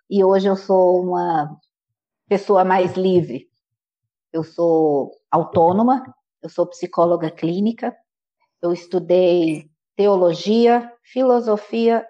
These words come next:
e psicologia, tenho mestrado em psicologia clínica na U N B,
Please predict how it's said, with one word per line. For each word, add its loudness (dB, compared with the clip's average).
e -2
psicologia, -4
tenho 2
mestrado 0
em -2
psicologia -4
clínica 0
na 0
U 0
N -2
B, -4